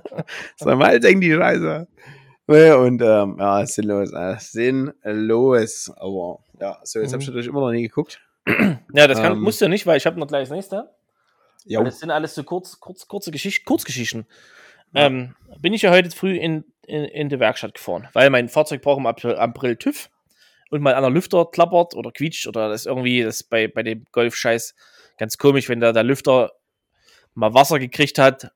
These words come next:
Speaker 1: dann ist
Speaker 2: Ja.
Speaker 1: das Lager komisch und dann quietscht er, wenn's zu kalt ist. Ja, egal. So, sagt der Nico, "Ja, mach ich dir, bring mal vorbei." So, da bin ich heute früh hingefahren. Wollte ich erst mit dem Roller ins Studio fahren, dachte mir dann aber, "Fuck, jetzt fängt an zu regnen, ich bestell mir ein Taxi."
Speaker 2: Ja, scheiße, noch eins Komma sechs Promille, ah, kannst du nicht Roller fahren? <laughs>
Speaker 1: Nee.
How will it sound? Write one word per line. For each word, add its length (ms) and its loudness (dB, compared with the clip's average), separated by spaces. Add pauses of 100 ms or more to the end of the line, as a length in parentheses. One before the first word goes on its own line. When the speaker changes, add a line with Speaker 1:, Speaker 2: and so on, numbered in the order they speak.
(120)
Speaker 1:
dann 180 -6
ist 80 -6
Speaker 2:
Ja. 60 0
Speaker 1:
das 160 -2
Lager 340 6
komisch 380 0
und 60 -6
dann 120 -4
quietscht 300 -8
er, 100 4
wenn's 200 -4
zu 100 -12
kalt 240 -6
ist. 140 -12
Ja, 100 2
egal. 300 -2 (420)
So, 180 -4
sagt 200 0
der 60 -2
Nico, 200 -4
"Ja, 180 4
mach 160 2
ich 100 -6
dir, 120 0
bring 160 -6
mal 100 -2
vorbei." 360 -8
So, 100 -8
da 80 -8
bin 140 -10
ich 60 -10
heute 140 -8
früh 120 -4
hingefahren. 440 -4 (1400)
Wollte 200 4
ich 40 2
erst 140 0
mit 80 0
dem 40 -2
Roller 300 8
ins 120 -4
Studio 260 -2
fahren, 280 2
dachte 240 -4
mir 60 -2
dann 120 0
aber, 140 2
"Fuck, 240 -2
jetzt 140 -12
fängt 140 -8
an 80 -10
zu 120 -16
regnen, 240 -6
ich 100 -14
bestell 240 -12
mir 60 -6
ein 80 -4
Taxi." 340 -12 (140)
Speaker 2:
Ja, 200 -12
scheiße, 300 -2
noch 100 2
eins 180 -4
Komma 160 0
sechs 160 -8
Promille, 420 -2
ah, 140 -6
kannst 200 -8
du 40 -6
nicht 120 -4
Roller 200 0
fahren? 260 -4
<laughs> 1200 -6
Speaker 1:
Nee. 140 2